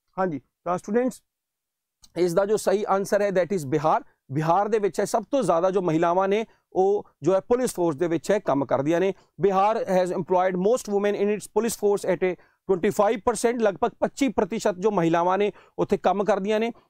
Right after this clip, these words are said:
Tamil Nadu has highest percentage of women police officers and Karnataka is the s-, only state to meet S C, S T and O B C quota, ਠੀਕ ਹੈ।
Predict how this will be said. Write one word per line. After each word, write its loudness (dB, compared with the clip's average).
Tamil 0
Nadu 2
has 2
highest 0
percentage -2
of 0
women 2
police 0
officers -2
and -2
Karnataka 0
is -2
the 2
s-, -2
only 0
state 0
to 0
meet -2
S 2
C, -2
S 0
T -2
and 0
O 2
B 0
C -2
quota, -6
ਠੀਕ -2
ਹੈ। 0